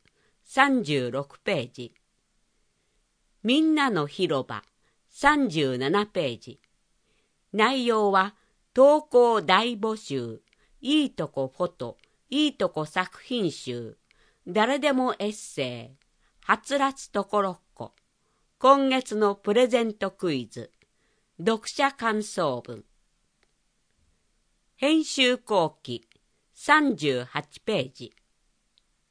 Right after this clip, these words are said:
目次終わり。表紙。特集。しっかり分別、ゴミから資源へ。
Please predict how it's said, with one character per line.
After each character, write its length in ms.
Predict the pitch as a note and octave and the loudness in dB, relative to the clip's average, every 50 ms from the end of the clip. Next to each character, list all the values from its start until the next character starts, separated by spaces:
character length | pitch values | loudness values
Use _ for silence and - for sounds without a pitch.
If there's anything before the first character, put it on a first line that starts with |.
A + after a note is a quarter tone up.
| _ _ _ _ _ _ _ _ _ _ _ - | _ _ _ _ _ _ _ _ _ _ _ 0
目 440 | G#3 A3 A3 A3 - B3 A#3+ A#3+ | 2 2 2 0 -4 -4 -4 -4
次 360 | - - - G3 F3+ - - _ _ _ | -4 -6 -6 -6 -6 -8 -12 _ _ _
終 300 | D3 D3+ E3+ E3+ D#3+ D#3 | -4 -2 0 0 0 -2
わ 40 | |
り。 240 | C#3+ C#3+ C3 A#2 - _ B3 | -4 -8 -12 -14 -14 _ -20
表 320 | C#4 D#4 D#4+ D#4 D4 C4+ - - - - | -20 -18 -18 -20 -20 -20 -20 -20 -20 -20
紙。 220 | F#3+ F#3 E3 - _ _ _ _ _ _ _ _ _ _ _ _ _ _ _ _ _ _ _ _ _ _ _ _ _ _ _ _ _ _ _ _ _ _ _ _ _ _ _ _ _ _ _ _ _ _ _ _ _ | -20 -20 -20 -20 _ _ _ _ _ _ _ _ _ _ _ _ _ _ _ _ _ _ _ _ _ _ _ _ _ _ _ _ _ _ _ _ _ _ _ _ _ _ _ _ _ _ _ _ _ _ _ _ _
特 280 | - A#3 A#3+ A#3+ - - | -4 -4 -4 -4 -10 -14
集。 680 | - - - - C#4+ C#4 B3+ A3+ G3+ F#3 E3 - - - _ _ _ _ _ _ _ _ _ _ _ _ _ _ _ _ | -12 -10 -6 -4 -2 -2 0 0 0 -2 -2 -6 -10 -16 _ _ _ _ _ _ _ _ _ _ _ _ _ _ _ _
し 220 | - - - - - | -14 -12 -12 -12 -12
っ 240 | _ _ _ _ _ | _ _ _ _ _
か 200 | D#4 D#4+ F4 D#4 | -4 -4 -4 -2
り 160 | D4 A3+ D#3 | -4 -6 -4
分 380 | C#3+ F3 G3 F#3 F#3+ F#3+ F3+ | -2 -2 0 0 0 -2 -2
別、 520 | E3 E3+ E3 E3 - - C#3+ C#3 C#3 - - _ _ _ _ _ _ D3+ | -2 -2 -4 -4 -8 -6 -6 -4 -4 -6 -8 _ _ _ _ _ _ -6
ゴ 220 | D#3 F#3+ A3+ B3 | 0 0 2 2
ミ 200 | C#4 D4+ D#4+ - | 2 0 -2 -4
か 220 | - - A3 G3 | -4 -4 -4 -2
ら 260 | E3 D#3+ C#3 B2+ - - _ _ | -2 -2 -2 -4 -6 -10 _ _
資 280 | - - - C#4 C#4+ A3+ | -14 -10 -6 -6 -4 0
源 420 | G3 G3 D#3+ C#3 B2 A#2+ B2 - _ - | 0 0 2 0 -2 -4 -10 -12 _ -8
へ。 240 | C#3+ D3+ - - | -8 -8 -8 -10